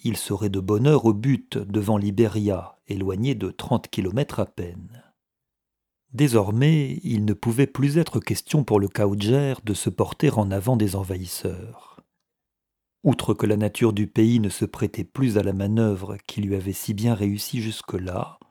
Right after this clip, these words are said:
trop grande était la distance qui le séparait d'eux. Sur son ordre, on ne s'entêta pas dans une poursuite inutile, et l'on prit, couché sur la terre nue,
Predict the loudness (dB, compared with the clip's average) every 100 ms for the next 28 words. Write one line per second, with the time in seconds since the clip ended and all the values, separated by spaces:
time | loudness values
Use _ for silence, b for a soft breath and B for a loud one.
0 | b b b b -10 -2 0 2 4 6
1 | 4 0 -4 -4 -2 -2 -2 -8 -6 0
2 | 0 0 -4 -4 -4 -6 -4 -2 -2 -4
3 | -6 -8 -14 _ _ _ _ _ _ _
4 | _ _ _ -14 -2 -2 -2 -4 0 6
5 | 8 6 2 -4 -8 -8 -4 -2 -2 0
6 | 0 0 0 0 2 2 2 0 -2 -2
7 | -2 -2 -2 -2 -2 -2 -2 -2 -2 -4
8 | -10 -14 b b b 0 0 0 -2 -4
9 | -6 -4 0 0 -2 -8 -10 -6 0 0
10 | 0 0 -2 0 0 0 -2 0 2 2